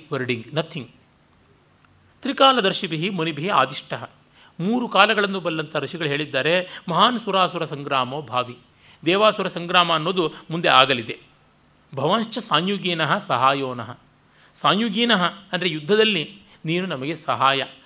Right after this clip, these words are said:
ಅಂದರೆ ಸ್ನೇಹಿತ, "you are an ally to us", ಹಾಗಾಗಿ "ತೇನ ತ್ವಯಾ ಶಸ್ತ್ರಂ ನ ಸನ್ಯಸ್ತವ್ಯಂ", ಅದರಿಂದ ಈಗ ನೀನು ವಾನಪ್ರಸ್ಥನಾದರೆ ಶಸ್ತ್ರ ಸನ್ಯಾಸ ಆಗುತ್ತದೆ. ಹಾಗಾಗಿ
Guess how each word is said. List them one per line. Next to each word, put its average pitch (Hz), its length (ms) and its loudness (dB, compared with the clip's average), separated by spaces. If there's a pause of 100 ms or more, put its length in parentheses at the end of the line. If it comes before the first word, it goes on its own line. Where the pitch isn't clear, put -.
(200)
ಅಂದರೆ 160 140 -6
ಸ್ನೇಹಿತ, 165 520 -6 (500)
"you 160 100 4
are 165 200 6
an 208 120 4
ally 214 200 0
to 170 80 -2
us", 131 260 0 (500)
ಹಾಗಾಗಿ 139 460 0
"ತೇನ 143 260 -2
ತ್ವಯಾ 131 360 -2
ಶಸ್ತ್ರಂ 185 500 -4
ನ 175 60 -4
ಸನ್ಯಸ್ತವ್ಯಂ", 143 720 -8 (360)
ಅದರಿಂದ 160 280 -2
ಈಗ 156 280 0
ನೀನು 147 200 -6
ವಾನಪ್ರಸ್ಥನಾದರೆ 175 720 -2
ಶಸ್ತ್ರ 175 300 -10
ಸನ್ಯಾಸ 160 380 -4
ಆಗುತ್ತದೆ. 127 460 -4 (720)
ಹಾಗಾಗಿ 165 520 2